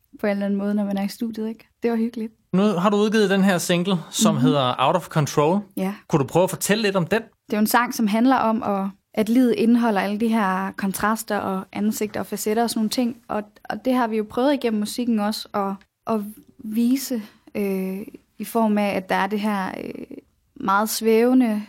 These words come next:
Speaker 1: øh, melankolske, dynamiske vers, kontra det mere sådan minimalistiske, elektroniske omkvæd. Sådan at det ligesom skulle være en lyd på,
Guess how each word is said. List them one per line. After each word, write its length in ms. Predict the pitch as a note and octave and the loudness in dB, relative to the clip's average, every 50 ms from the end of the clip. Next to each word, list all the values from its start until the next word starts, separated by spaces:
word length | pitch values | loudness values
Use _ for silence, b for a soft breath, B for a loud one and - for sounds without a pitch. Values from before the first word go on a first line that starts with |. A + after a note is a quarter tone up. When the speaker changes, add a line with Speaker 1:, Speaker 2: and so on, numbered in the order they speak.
| - - - | -12 -10 -8
Speaker 1:
øh, 340 | G3+ G3+ F#3+ F#3+ F#3+ F#3+ | -6 -4 -4 -4 -6 -6
melankolske, 840 | G3 G3 G3 G3 G3+ G3+ - - B3 A#3 G#3+ G#3 - - - G3+ G3 G3+ | -6 -4 -4 -4 -4 -6 -6 -6 -4 -4 -4 -4 -6 -8 -8 -8 -8 -6
dynamiske 560 | - G#3 G#3+ A3 G#3+ G#3 G#3 - - G3 F#3+ | -4 -2 -2 0 -2 -2 -4 -6 -8 -4 -2
vers, 380 | F#3+ G3 G3+ G#3+ A#3+ B3 - B B B B B B _ | -2 -2 -2 -4 -6 -8 -12 B B B B B B _
kontra 300 | - A#3+ A3+ G#3+ A3+ A3 | -2 0 0 2 2 0
det 100 | G#3 G#3 | 0 2
mere 200 | G#3 G#3+ A3 A#3 | 2 4 4 4
sådan 180 | A#3 B3+ B3 A#3 | 4 4 4 4
minimalistiske, 840 | A3+ A3+ A3 G#3+ G#3+ A3+ B3 B3 - A#3+ G#3+ - - G#3+ G3+ G3 G3+ B B B B B B B - | 4 4 4 4 4 2 0 0 -2 -6 -8 -4 -2 -2 -2 -2 -4 B B B B B B B -6
elektroniske 880 | G#3 G#3 A3 - - B3 A#3 A3 G#3+ G#3 - - - F#3+ F#3+ F#3 F#3 - _ - | -6 -4 -4 -2 0 2 2 2 2 0 -2 -4 -4 -4 -4 -4 -8 -8 _ -2
omkvæd. 400 | G3+ G#3+ A3+ G#3+ - G#3 G3 - - - - _ _ - | 0 0 0 0 -2 -8 -10 -10 -12 -16 -20 _ _ -10
Sådan 180 | - - A3 G3+ | -4 -2 -2 -2
at 100 | F#3+ - | -2 -2
det 80 | G#3+ | -2
ligesom 240 | G#3 G#3+ A3 A3 G#3 | -2 0 0 0 -2
skulle 180 | - - G3 G3 | -4 -6 -6 -4
være 180 | F#3+ F#3+ F#3 | -4 -2 -2
en 120 | F#3+ F#3+ G3 G3 | -2 -4 -4 -4
lyd 220 | G3 A3 A#3 A#3+ - - _ - | -2 -2 -2 -2 -4 -10 _ -12
på, 260 | - G#3+ G3+ G3 | -8 -8 -6 -6